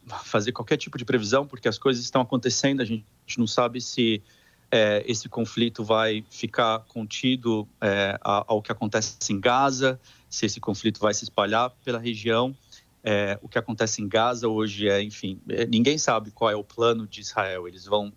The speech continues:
invadir, capturar, vão permanecer por lá. O que vai acontecer com esses dois ponto dois milhões de pessoas que estão lá com todos os tipos de necessidades, enfim, é, sem água ou com bastante, acesso bastante limitado à água,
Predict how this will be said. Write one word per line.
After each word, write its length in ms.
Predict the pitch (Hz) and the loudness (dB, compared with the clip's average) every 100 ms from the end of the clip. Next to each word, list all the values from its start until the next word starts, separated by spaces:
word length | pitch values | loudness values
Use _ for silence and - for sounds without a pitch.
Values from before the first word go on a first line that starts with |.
| _ - | _ -6
invadir, 640 | 101 95 90 110 143 139 | -2 0 2 2 2 2
capturar, 680 | - 92 - 98 123 135 117 | -2 -4 -2 2 4 4 2
vão 140 | 104 | -4
permanecer 540 | - 98 95 92 - 110 - _ | -14 -8 -6 -6 -2 -4 -4 _
por 140 | - 101 | -6 2
lá. 260 | 120 131 - - - | 4 2 -2 -16 -14
O 60 | 104 | -4
que 100 | 120 | 2
vai 100 | 135 | 2
acontecer 400 | 127 120 110 117 | 0 -10 -8 -8
com 100 | 117 | -8
esses 200 | - 95 | -10 -4
dois 360 | 110 110 113 - | 2 4 2 -6
ponto 440 | - 110 110 - | -2 -2 0 -8
dois 340 | 101 107 104 104 | 2 2 2 2
milhões 420 | 107 104 104 98 | 2 4 4 0
de 60 | |
pessoas 500 | 101 101 - 110 104 | -2 -2 2 2 2
que 100 | - | 0
estão 280 | 104 - 107 | -6 0 2
lá 300 | 104 104 104 - _ | 4 2 0 -6 _
com 140 | 98 92 - | -18 -18 0
todos 260 | 123 123 107 | 0 0 -6
os 80 | 104 | -8
tipos 260 | 107 104 | -8 -8
de 80 | 95 | -4
necessidades, 840 | 98 - - 101 101 107 104 - - - _ | -4 -4 -4 0 2 2 -2 -14 -20 -20 _
enfim, 460 | 120 123 - 90 95 | -2 0 -4 -6 -2
é, 220 | 95 95 | 0 0
sem 300 | - - 95 | -2 -4 0
água 340 | 101 113 104 98 | 0 0 -2 -2
ou 140 | 107 90 | -2 -2
com 240 | - 98 - | -6 -8 -10
bastante, 680 | 98 - 95 - 113 110 117 | -6 -2 -2 0 0 0 -2
acesso 340 | 101 - 107 - | -2 0 -2 -2
bastante 360 | 104 117 110 | -4 -2 -2
limitado 460 | 107 101 - 101 95 | -2 -2 0 0 2
à 80 | 95 | 4
água, 460 | 107 110 107 101 | 4 2 -2 -12